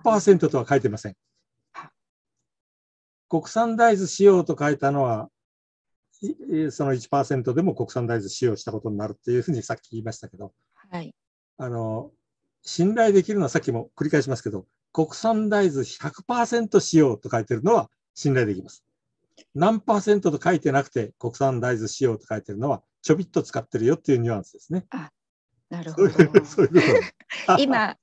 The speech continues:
Speaker 2: あの、Mさん、えーっと、
Speaker 1: あ。
Speaker 2: 以前、新-、新婦人新聞が取材していろんなメーカーの、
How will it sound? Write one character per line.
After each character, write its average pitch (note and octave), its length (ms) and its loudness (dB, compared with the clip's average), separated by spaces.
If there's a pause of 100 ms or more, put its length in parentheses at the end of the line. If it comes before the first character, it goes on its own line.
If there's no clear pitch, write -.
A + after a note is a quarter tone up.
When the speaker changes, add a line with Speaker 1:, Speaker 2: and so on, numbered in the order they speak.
Speaker 2:
あ G3+ 120 -2
の、 F3 680 -4 (520)
M C4 220 2
さ E3+ 200 -2
ん、 - 80 -12 (680)
え D3+ 60 -12
ー D3+ 340 -6
っ - 40 -20 (120)
と、 D3+ 300 -10
Speaker 1:
あ。 - 60 -20 (240)
Speaker 2:
以 C#4 120 0
前、 A#3+ 200 0
新-、 A#3 360 -2 (400)
新 B3+ 420 -2
婦 A#3+ 160 -8
人 B3 240 -4
新 B3 240 -4
聞 G3 160 -6
が D#3+ 120 -10
取 F3 180 -8
材 F#3 180 -4
し - 60 -12
て F#3 80 -8
い F3+ 80 -4
ろ A3+ 160 -4
ん B3 60 0
な B3+ 100 -2
メ C4 220 -2
ー B3+ 100 -8
カ F3 240 -4
ー - 20 -10
の、 D3+ 300 -12